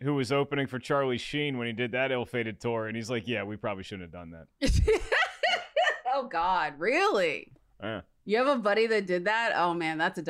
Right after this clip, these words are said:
Speaker 2: documentary. There's an oral history that I would love to hear.
Speaker 1: Yep.
Speaker 2: So knowing that there's so much behind the scenes, um, like,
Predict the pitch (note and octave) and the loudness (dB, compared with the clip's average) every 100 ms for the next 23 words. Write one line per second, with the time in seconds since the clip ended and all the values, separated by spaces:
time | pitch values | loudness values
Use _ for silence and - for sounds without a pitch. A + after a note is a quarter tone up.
0 | D#3 D#3 D#3 D#3 D#3 D#3+ B3 G#3+ F3+ F#3+ | -2 -2 -4 -4 0 4 4 2 4 4
1 | F3+ F3+ F3 - E3 D3+ C3 D#3 D#3+ C#3 | 4 0 -4 -4 -4 -2 0 2 0 -2
2 | C3+ C#3+ D3+ D3 C3+ C#3 - - - - | -6 -6 -8 -6 -6 -6 -16 -20 -20 -12
3 | G3 F3+ D4+ C#4+ C#4 C4 B3 - C4 E4 | -4 0 4 4 6 6 4 2 2 4
4 | F#4 F#4+ E4 - A#3+ A3+ A3 - G3+ G3 | 4 2 0 -2 0 0 -2 -4 -2 0
5 | F#3 E3 - F#3+ F#3+ F3 D#3+ D#3+ D3+ - | 0 -2 -2 0 0 0 0 -2 -6 -12
6 | - E3+ E3 D#3 D3+ D3 C#3 _ _ - | -4 0 2 0 -2 -4 -8 _ _ -4
7 | F3+ E3 C#3+ | 0 0 -2